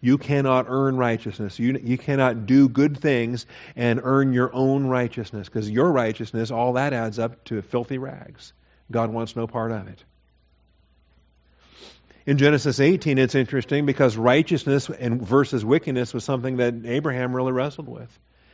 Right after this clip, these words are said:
And he prayed about and he struggled with. And it bothered him that God was the kind of God that would destroy the righteous with the wicked.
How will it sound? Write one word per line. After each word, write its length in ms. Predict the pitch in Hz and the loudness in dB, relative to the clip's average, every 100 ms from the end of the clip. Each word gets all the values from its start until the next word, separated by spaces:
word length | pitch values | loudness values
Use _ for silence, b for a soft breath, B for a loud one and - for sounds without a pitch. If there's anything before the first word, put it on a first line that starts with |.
| b - | b -2
And 100 | 127 | -2
he 80 | |
prayed 360 | 127 - 127 156 | -2 0 2 4
about 340 | 113 101 101 | 0 -4 -6
and 80 | 110 | -6
he 80 | 120 | -6
struggled 460 | - 120 151 147 107 | -4 0 0 -2 -6
with. 200 | 101 - _ b b b b 117 | -10 -14 _ b b b b 0
And 120 | 123 | 0
it 220 | 120 - | 0 0
bothered 480 | 127 143 170 143 117 | 4 6 6 6 2
him 380 | 117 113 117 120 | 0 -2 -2 0
that 240 | 120 107 b b b | 0 -2 b b b
God 280 | 117 127 147 | 2 4 4
was 300 | 135 110 117 - 127 | 2 0 -6 -14 -12
the 80 | |
kind 260 | 113 143 147 | -4 -2 -2
of 80 | 117 | 2
God 360 | 131 147 131 | 2 4 2
that 80 | 123 | 0
would 120 | 117 | -2
destroy 460 | 117 117 - 139 135 | -2 -4 0 2 4
the 100 | 120 | 2
righteous 440 | 120 139 131 113 | 0 -2 -4 -6
with 140 | 117 110 | -6 -6
the 60 | |
wicked. 320 | 113 127 104 | -8 -8 -12